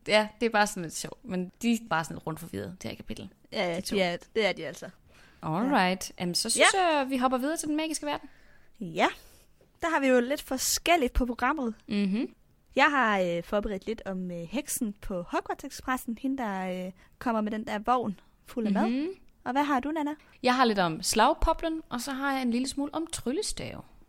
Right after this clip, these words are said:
Speaker 2: Ja, spændende.
Speaker 1: Mhm. Ja, ja.
Speaker 2: Først, før vi går alt for langt i gang, eller alt for meget i gang, så tror jeg lige, at, øh, jeg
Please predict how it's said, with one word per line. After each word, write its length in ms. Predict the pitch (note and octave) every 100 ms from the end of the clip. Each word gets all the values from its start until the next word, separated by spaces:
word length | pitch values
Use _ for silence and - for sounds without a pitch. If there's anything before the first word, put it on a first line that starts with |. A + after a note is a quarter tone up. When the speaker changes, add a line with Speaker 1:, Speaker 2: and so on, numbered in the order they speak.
| - - _ _
Speaker 2:
Ja, 60 | F4+ C#5 - _ -
spændende. 500 | - E3 D#3 - D4
Speaker 1:
Mhm. 80 | B4 - - - -
Ja, 60 | D#3 E3
ja. 80 | C4 E4+
Speaker 2:
Først, 340 | D4 F4 -
før 160 | D4+ C4+
vi 80 |
går 100 | A3+
alt 220 | A3 B3 A3+
for 120 | G3+
langt 280 | F#3+ F#3+ -
i 40 |
gang, 260 | F3+ A3 G3+
eller 160 | - E3+
alt 240 | D#3 A3
for 140 | - G3
meget 200 | G3 G3+
i 40 |
gang, 260 | G#3+ A3 -
så 140 | -
tror 220 | A3 -
jeg 160 | B3+ G#3+
lige, 200 | A3 A#3
at, 140 | G#3
øh, 380 | G3 F#3 F#3 F#3
jeg 200 | G#3 G#3+